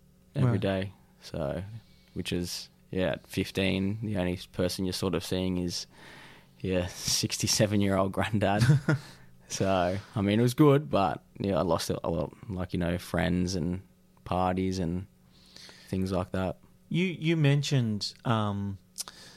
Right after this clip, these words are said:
Speaker 2: a, a, a little earlier that of the latest attempt wasn't your first, and that when you were younger. So was it around with all these things going on? It's, you were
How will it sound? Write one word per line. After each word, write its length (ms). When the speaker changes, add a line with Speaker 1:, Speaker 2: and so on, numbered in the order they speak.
Speaker 2:
a, 180
a, 20
a 20
little 240
earlier 440
that 400
of 260
the 160
latest 560
attempt 480
wasn't 340
your 120
first, 540
and 100
that 220
when 180
you 100
were 80
younger. 600
So 200
was 240
it 80
around 360
with 160
all 120
these 260
things 260
going 280
on? 140
It's, 240
you 260
were 220